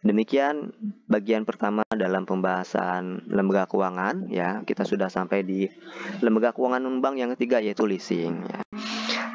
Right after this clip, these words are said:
Terima kasih atas perhatiannya. Silakan subscribe channel ini jika memang bermanfaat penjelasan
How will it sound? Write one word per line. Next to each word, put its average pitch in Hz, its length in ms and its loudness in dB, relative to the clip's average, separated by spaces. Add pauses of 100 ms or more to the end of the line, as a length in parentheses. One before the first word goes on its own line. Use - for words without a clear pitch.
(100)
Terima 120 240 0
kasih 135 400 2
atas 98 320 -2
perhatiannya. 98 640 2
Silakan 101 400 -2
subscribe - 400 -6
channel 95 320 0
ini 113 160 4
jika 101 240 2
memang 92 340 0
bermanfaat 92 720 -2
penjelasan 95 400 2